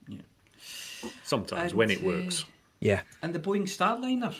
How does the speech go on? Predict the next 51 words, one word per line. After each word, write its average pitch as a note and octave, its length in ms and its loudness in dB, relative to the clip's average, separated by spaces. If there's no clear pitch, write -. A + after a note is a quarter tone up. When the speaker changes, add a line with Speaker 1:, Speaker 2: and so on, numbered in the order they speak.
Speaker 1:
That's F3 280 -6
another F3+ 320 2
one G#3 180 2
that's D#3 120 -4
been F3+ 220 0
delayed, D3+ 400 2
so F3 140 -4
that's, E3+ 320 -4
the F3 120 -10
launch G3 320 -4
is F3+ 80 -8
slipped - 280 -8
from D3+ 420 -2
February F3+ 420 -2
to - 240 -6
April. A3+ 400 -4
Speaker 3:
Oh, C3 140 12
that B2+ 200 10
one C3 180 12
must B2 200 10
be A#2 80 12
Speaker 1:
That's - 40 0
Speaker 3:
the A2 60 8
flight A2+ 280 12
that G#2 180 10
David's G2 380 12
Speaker 1:
definitely, A2+ 200 10
Speaker 3:
booked - 80 4
on, F#2+ 220 8
yeah. G2 340 6
Speaker 1:
that's D#3 300 4
definitely C3 500 -6
Van B2+ 260 -2
Tian's B2 360 -4
flight. B2 260 -4
Let's E3 160 -2
have D3+ 120 -4
a B2+ 40 0
listen A#2+ 320 -2
in A#2+ 140 -2
and A#2 100 -8
see A#2+ 180 -8
what A#2 160 -6
they're G#2+ 120 -8
doing. A#2 160 -6
Speaker 3:
Yeah, B2+ 180 12
he's B2+ 240 12
still B2+ 240 12
on C3+ 120 12
that G#2+ 120 12
one. A2 140 10